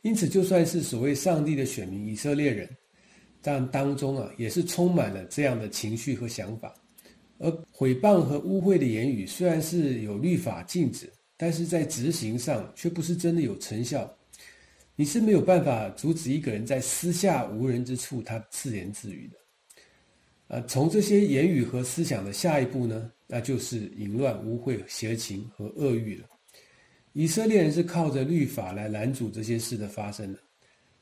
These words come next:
而是贪婪，更是明明的在被允许的范围之内，或者是在没有人管得到的地方，啊，丰盛而壮大的。像是律法当中所规定的七年一次土地要休耕，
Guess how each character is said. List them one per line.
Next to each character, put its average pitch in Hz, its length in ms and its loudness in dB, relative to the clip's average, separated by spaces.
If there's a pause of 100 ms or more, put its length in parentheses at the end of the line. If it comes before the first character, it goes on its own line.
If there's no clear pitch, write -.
(120)
而 135 140 -6
是 160 220 -2 (140)
贪 196 240 0
婪， 107 280 2 (560)
更 208 160 6
是 190 220 4
明 139 260 4
明 143 220 4
的 117 400 -2 (100)
在 139 260 2 (200)
被 139 260 0 (100)
允 127 260 -2
许 104 280 -6
的 101 140 -8
范 127 320 0
围 113 80 -2
之 139 140 -4
内， 156 280 0 (360)
或 196 160 2
者 139 100 2
是 147 160 -2
在 139 180 4
没 113 180 0
有 175 140 4
人 120 160 2
管 113 160 -2
得 117 120 -4
到 160 200 2
的 139 60 -2
地 165 180 0
方， 160 220 0 (480)
啊， - 100 -18
丰 139 320 0
盛 127 280 -2
而 104 80 -6
壮 104 280 -2
大 101 220 -8
的。 - 60 -18 (920)
像 180 200 2
是 160 80 0
律 190 180 4
法 117 220 0
当 143 220 2
中 143 180 2
所 127 140 -6
规 131 240 0
定 131 160 -2
的 - 140 -8
七 - 280 2
年 131 240 4
一 131 80 0
次 131 300 -4
土 104 240 -8
地 120 160 -2
要 113 160 -2
休 139 260 0
耕， 147 280 -2